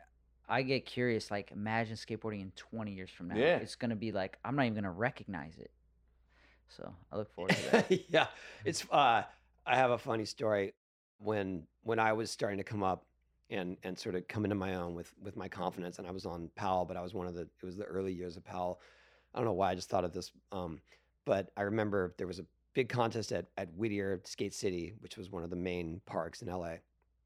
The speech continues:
Speaker 3: And we were goofing around. I was, I was skating with Cab and McGill, and I set my board up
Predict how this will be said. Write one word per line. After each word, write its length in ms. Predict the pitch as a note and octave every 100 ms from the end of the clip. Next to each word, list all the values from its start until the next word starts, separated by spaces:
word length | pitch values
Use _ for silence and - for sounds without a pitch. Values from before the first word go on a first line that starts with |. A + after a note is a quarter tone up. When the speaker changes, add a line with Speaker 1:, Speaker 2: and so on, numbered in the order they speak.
| _ _ _ _ _ _ A#2
Speaker 3:
And 300 | A2 G#2 - - _ _ _ _ _ _
we 160 | D3 E3
were 80 | D#3+
goofing 260 | D#3+ B2
around. 240 | B2 B2 B2
I 60 | A#2+
was, 240 | A2 -
I 100 | A#2+
was 120 | A2
skating 440 | - C3+ A2 G#2+ G2+
with 160 | G2 - _ -
Cab 480 | B2+ A2+ G#2+ G2+
and 140 | G#2 G2
McGill, 480 | F#2 G2 G2 F#2 - _ _ _ -
and 360 | A#2 G2+ G2+
I 60 | G#2
set 340 | A2 - D3+
my 140 | B2 A2+
board 400 | G#2 A#2+ B2 B2+
up 300 | A2 F#2+